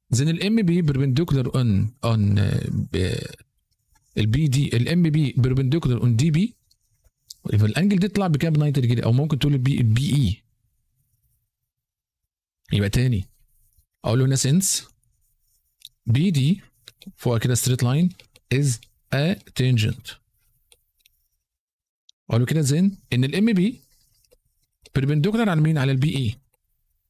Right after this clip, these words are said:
تكتب فوق كده straight line كده، آه، ray كده. يبقى زين measure angle M B E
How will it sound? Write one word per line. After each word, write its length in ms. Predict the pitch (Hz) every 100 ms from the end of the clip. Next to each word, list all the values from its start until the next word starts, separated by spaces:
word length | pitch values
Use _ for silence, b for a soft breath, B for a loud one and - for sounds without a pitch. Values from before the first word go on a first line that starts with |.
| _ _ _ _ _ _ _ _
تكتب 240 | 131 - -
فوق 420 | - 127 151 131
كده 100 | 147
straight 320 | - 143 135
line 160 | 127 117
كده، 240 | - 107 -
آه، 200 | 120 120
ray 240 | 147 135
كده. 280 | 110 113 - _ _ _ _ _ _ _ _ _ _ _ _ _ _ _
يبقى 200 | 110 117
زين 300 | 110 135 202
measure 640 | 240 160 123 151 147 107 -
angle 480 | 135 151 110 101 110 _ _ _ 190
M 160 | 226
B 80 | 175 208 202
E 240 | 233 339